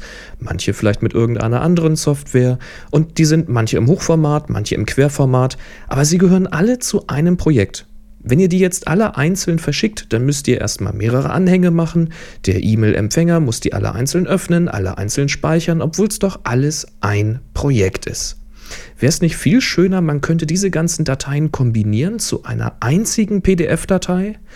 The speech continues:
damit man nur eine Datei drucken muss und nur eine Datei verschicken muss und der Empfänger nur eine Datei <laughs> archivieren muss? Tja, das wäre natürlich viel schöner und tatsächlich, das geht.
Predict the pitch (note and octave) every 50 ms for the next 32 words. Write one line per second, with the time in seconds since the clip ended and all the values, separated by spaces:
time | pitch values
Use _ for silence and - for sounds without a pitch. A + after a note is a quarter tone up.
0 | - - - - - G#2+ A#2 C#3+ C#3+ C#3+ D3+ D3 C#3+ C3+ C3 - - - B2 C#3+
1 | F3+ G#3 G3 G3 F#3+ F#3+ - F3+ F3+ F3 D#3+ F3 D#3 E3 D#3+ - E3+ D#3 D3 D3+
2 | D#3 D#3 - - - - - G2 G2 G2+ - - - A2+ C#3+ F3+ G3 F#3 F#3 F3
3 | - E3 D#3+ E3 E3 - D3 C#3+ - D3+ D3 - - C#3 C3 C3 C3+ C#3 - -
4 | - G#2+ G2+ - G#2 G#2 - G#2 G2+ - G#2+ G#2+ A2+ A2 A2 A2+ G#2+ G#2+ G#2 -
5 | - C3 D#3+ G#3 G3+ F3+ F3+ F3 - - - F#3+ - - D#3 D#3 D3+ - E3+ D#3
6 | D#3 D#3+ D#3 D3+ D#3 D#3 D#3+ E3 D#3+ - - - - - - - - - - -
7 | - - - - - - - G#2 G#2 A2 - - - - - - - G#2 - -
8 | B2 B2+ B2 A#2 G#2+ F2+ - - C#3+ D3 F#3 - - C3 C3+ C3 - - C3 C3
9 | C3 A#2+ - - F3 A#3 A#3 - - - - B2+ A2+ - - B2 C3 C#3+ - -
10 | B2 B2 - - - G#2 - - - - B2+ C3 E3+ - -